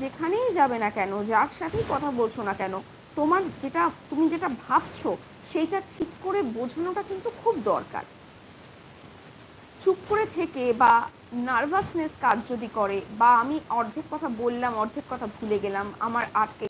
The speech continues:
গেল, আমার উচ্চারণ ঠিক করে বেরোচ্ছে না, আমার গলা আমি ঠিক করে, আমার উচ্চারণ আমি বলতে পারছি না, আমি ঠিক করে কথাটাকে, মনের ভাবটাকেই প্রকাশ করতে পারছি না, তাহলে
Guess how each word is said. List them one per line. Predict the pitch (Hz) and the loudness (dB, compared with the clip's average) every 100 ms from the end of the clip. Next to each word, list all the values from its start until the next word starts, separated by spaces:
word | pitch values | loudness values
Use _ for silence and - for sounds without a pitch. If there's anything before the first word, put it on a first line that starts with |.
| 190 | -2
গেল, | 185 196 - - - 247 | -2 -4 -8 -18 -2 2
আমার | 262 294 | 4 2
উচ্চারণ | - - 330 339 320 | -2 -2 2 2 2
ঠিক | 311 - | -2 -4
করে | 294 269 | -2 2
বেরোচ্ছে | 214 220 220 - 208 | 2 0 -4 -6 -2
না, | 214 220 - - - | -2 -2 -8 -6 0
আমার | 262 302 240 | 4 4 2
গলা | 240 247 285 302 269 | 4 6 6 4 0
আমি | 294 - | -4 -4
ঠিক | 302 - | -8 -6
করে, | 302 311 277 | -2 0 2
আমার | 269 277 - 285 | 0 -2 -4 -8
উচ্চারণ | - 311 285 302 | -6 -4 -2 0
আমি | 190 220 | -2 -2
বলতে | 254 285 339 | -4 -6 -4
পারছি | 262 247 - 220 | -4 -4 -8 -6
না, | 208 - | -4 -4
আমি | 247 269 - | -6 -6 -8
ঠিক | - - | -12 -8
করে | 320 311 208 | -6 -6 -8
কথাটাকে, | 220 285 330 330 349 - - - | -8 -6 -6 -4 -6 -8 -16 -8
মনের | 262 330 311 - | 0 0 0 -2
ভাবটাকেই | - - 311 294 403 571 | -4 -4 -4 -2 0 0
প্রকাশ | 453 427 339 - | 0 0 -2 -4
করতে | 262 - 226 | -8 -6 0
পারছি | 190 - - 202 | 0 0 -8 -6
না, | - - - - | -6 -10 -10 -2
তাহলে | 269 330 | 0 0